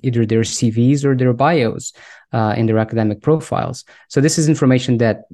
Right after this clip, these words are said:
you know, they are themselves using to, to promote their work, to promote, um, their consultancy work with, uh, with these corporations. So I don't think they themselves feel shame that we write these papers where we just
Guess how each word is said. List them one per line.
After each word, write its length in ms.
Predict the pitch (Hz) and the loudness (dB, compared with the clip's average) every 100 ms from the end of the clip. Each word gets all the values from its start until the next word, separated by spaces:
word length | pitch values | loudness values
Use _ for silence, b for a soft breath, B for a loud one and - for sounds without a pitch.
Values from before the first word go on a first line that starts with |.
| - _ | -20 _
you 260 | 82 104 | -12 -4
know, 300 | 120 107 107 _ _ _ | 0 -2 -6 _ _ _
they 420 | 143 131 135 147 | -8 0 2 4
are 340 | 135 123 113 - _ - | 4 2 0 -10 _ -4
themselves 420 | 131 - 120 110 | -2 0 -2 0
using 340 | 135 143 123 113 | 0 2 0 0
to, 260 | 117 113 113 - | -4 -6 -8 -10
to 100 | 117 | -8
promote 520 | - 113 151 175 - - | -2 2 2 2 -8 -6
their 240 | 123 113 | 0 0
work, 480 | 107 131 170 165 - | 0 2 2 0 -12
to 120 | - | -10
promote, 560 | 127 117 117 123 127 131 B B B - | -6 -2 2 2 0 -6 B B B 0
um, 340 | 117 110 110 | 2 2 2
their 160 | 117 117 | 2 0
consultancy 680 | 113 104 139 143 147 - | -2 -2 -2 0 -2 0
work 400 | 139 147 143 - | 2 4 2 -2
with, 300 | 139 135 127 - | -2 -2 -2 -4
uh, 100 | 131 | -2
with 100 | 123 | 0
these 140 | 127 | -4
corporations. 580 | - 135 131 127 139 131 | -2 -4 0 -2 -2 -6
So 260 | 127 120 - B B B | -4 -4 -6 B B B
I 60 | 147 | 0
don't 140 | 175 | 2
think 360 | 180 151 127 - _ 135 | 2 0 -2 -16 _ -6
they 360 | 123 135 143 | 2 4 4
themselves 440 | 135 123 131 120 - | 2 2 2 0 -2
feel 140 | 110 | -4
shame 480 | - - 156 147 127 | -2 0 2 0 0
that 260 | 123 120 - | -4 -6 -4
we 480 | 123 113 110 110 B B B - | 0 2 2 0 B B B 0
write 220 | 127 131 | 2 2
these 120 | 131 | -2
papers 360 | 123 117 113 120 | -2 0 -2 0
where 140 | 117 | 0
we 180 | 110 110 | 0 -4
just 460 | 113 120 - _ | -2 -4 -4 _